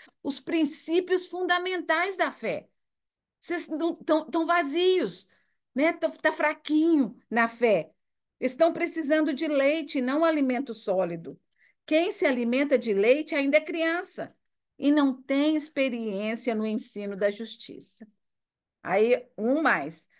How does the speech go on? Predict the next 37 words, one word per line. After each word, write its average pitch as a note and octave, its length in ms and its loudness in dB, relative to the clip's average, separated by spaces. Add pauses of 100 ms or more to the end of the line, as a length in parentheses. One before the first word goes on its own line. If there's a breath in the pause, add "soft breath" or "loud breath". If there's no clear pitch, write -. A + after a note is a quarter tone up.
(120)
Primeiro A#3+ 360 2
Coríntios B3+ 640 0
três, B3 360 2
de A3 180 -6
um A#3+ 140 -2
a B3 100 0
três. G3+ 760 -6
Vem F#3+ 220 -4
ele G#3 140 0
de A3+ 120 -2
novo G#3+ 240 0
falando G#3+ 300 0
com A#3+ 80 0
leitinho. G#3+ 600 -2 (380 soft breath)
"Leite C#4+ 360 6
vos D4+ 220 -2
dei B3+ 200 8
a B3+ 40 6
beber. G#3 520 0 (480)
Não C4+ 320 4
vos E4 260 -4
dei A#3+ 240 4
alimento A3 540 -2
sólido, B3 560 2
porque A3 320 -6
ainda C4+ 420 4
não C#4 300 0
podeis B3 480 0
suportá-lo. C4+ 800 -6 (680)
Nem D#4+ 440 4
ainda D4+ 400 4
agora A3+ 480 2
podeis, C#4+ 640 -4
porque A3 260 -10
ainda C#4 300 2
são D#4 280 -4
carnais." D4+ 720 0